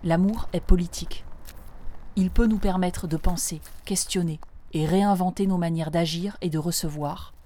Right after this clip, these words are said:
dans la cellule intime et au-delà. Nous allons donc tenter de comprendre ce qu'il raconte de l'individu et de la société dans laquelle nous vivons, et en quoi il est important de le réinventer. Comme Charlotte Bien-Aimée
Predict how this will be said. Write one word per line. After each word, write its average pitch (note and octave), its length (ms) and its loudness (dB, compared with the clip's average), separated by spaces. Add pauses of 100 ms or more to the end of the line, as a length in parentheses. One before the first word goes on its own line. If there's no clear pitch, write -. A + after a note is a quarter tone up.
dans E3 100 4
la E3 80 4
cellule E3 460 0
intime E3+ 500 -2 (260)
et F3+ 140 0
au-delà. E3 400 2 (640)
Nous E3+ 160 4
allons F#3+ 160 6
donc G#3 200 2
tenter G#3 260 -2
de F#3 80 2
comprendre F#3+ 580 0
ce - 140 -4
qu'il E3 180 -4
raconte F3 440 -4
de D#3 120 0
l'individu D#3 720 -4
et E3+ 80 0
de F3 80 4
la F3 120 4
société F3 440 -4
dans F3+ 100 -2
laquelle E3 320 -2
nous E3 80 0
vivons, D3 320 -6 (380)
et E3 120 4
en E3 120 0
quoi G#3 420 0
il D#3+ 140 -2
est - 180 -8
important F#3+ 480 -2
de E3+ 120 -2
le D#3 100 -2
réinventer. D3+ 600 -4 (2750)
Comme F3 180 2
Charlotte G3 360 2
Bien-Aimée F3 520 0